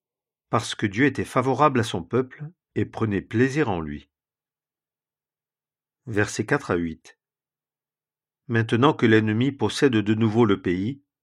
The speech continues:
et que le peuple de Dieu en est chassé, le résidu croyant se réclame de Dieu comme son roi et s'attend à lui. Une fois encore, Dieu est sollicité pour qu'il délivre par sa puissance son peuple de ses ennemis.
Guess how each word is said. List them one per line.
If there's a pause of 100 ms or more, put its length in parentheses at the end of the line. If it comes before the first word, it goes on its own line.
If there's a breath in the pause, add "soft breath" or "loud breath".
(140)
et
que
le
peuple
de
Dieu
en
est
chassé, (600)
le
résidu
croyant
se
réclame
de
Dieu
comme
son
roi
et
s'attend
à
lui. (1080)
Une
fois
encore, (440)
Dieu
est
sollicité
pour
qu'il
délivre
par
sa
puissance
son
peuple
de
ses
ennemis.